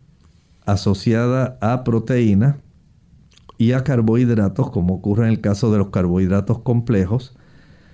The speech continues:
usted tiene una mayor probabilidad de éxito. Igualmente, cuando consume frutas, evite las frutas que pueden elevar sustancialmente su glucosa. Por ejemplo,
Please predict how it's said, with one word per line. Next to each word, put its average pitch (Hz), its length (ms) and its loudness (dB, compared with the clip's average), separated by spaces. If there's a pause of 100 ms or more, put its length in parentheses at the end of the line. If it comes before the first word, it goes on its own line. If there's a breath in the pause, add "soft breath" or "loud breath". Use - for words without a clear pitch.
(140 soft breath)
usted 147 260 -2
tiene 165 220 2
una 160 160 4
mayor 143 340 2
probabilidad 113 640 2
de 120 240 0
éxito. - 540 -6 (440)
Igualmente, 113 800 2
cuando 104 300 0
consume 107 480 0
frutas, - 840 -4 (160)
evite 104 480 2
las 120 220 -2
frutas 110 640 -2 (140)
que 104 220 0
pueden 107 520 0
elevar 104 680 2
sustancialmente 95 1120 0
su 92 160 -4
glucosa. 95 600 -2
Por 87 140 -4
ejemplo, 101 580 0